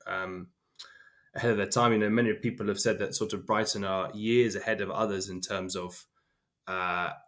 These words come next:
talent acquisition from, you know, signing players, 'cause they can't compete financially with all the top teams. So they have to think, you know, outside the box.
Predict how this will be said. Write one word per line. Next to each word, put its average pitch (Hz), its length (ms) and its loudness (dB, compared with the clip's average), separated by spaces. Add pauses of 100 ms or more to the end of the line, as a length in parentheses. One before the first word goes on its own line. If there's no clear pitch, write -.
(120)
talent 110 340 -2
acquisition 95 720 -4 (220)
from, 95 520 -6
you 104 100 -6
know, 85 60 -6
signing 98 480 0 (180)
players, 92 680 0
'cause 113 120 2
they 113 80 2
can't 151 280 4
compete 117 420 0
financially 107 500 -2
with 95 100 -6
all 98 100 -6
the 92 80 -8
top - 260 -10
teams. 90 300 -4
So - 60 -6
they 98 100 -4
have 101 280 -6
to 95 280 -6 (120)
think, - 360 -6 (100)
you 110 200 -8
know, 90 200 -10 (480)
outside 107 400 0
the 95 80 -6
box. - 600 0